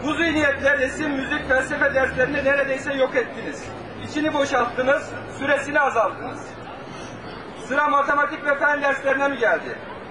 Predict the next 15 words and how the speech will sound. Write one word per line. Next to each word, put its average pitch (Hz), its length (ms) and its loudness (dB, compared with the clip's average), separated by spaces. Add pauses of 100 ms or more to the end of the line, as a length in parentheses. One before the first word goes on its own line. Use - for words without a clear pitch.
(140)
Okulları 285 600 2
tekke 285 360 0
ve 254 80 4
zaviyeye 262 520 2
mi 285 140 -2
dönüştürmek 233 500 -2
istiyorsunuz? - 540 -8 (1160)
Böyle 320 300 6
mi 311 140 0
çağı 262 240 6
yakalayacaksınız? 208 840 0 (340)
Böyle 330 280 4
mi 294 160 -2
bilim 247 240 -4
üreteceksiniz? 196 840 -4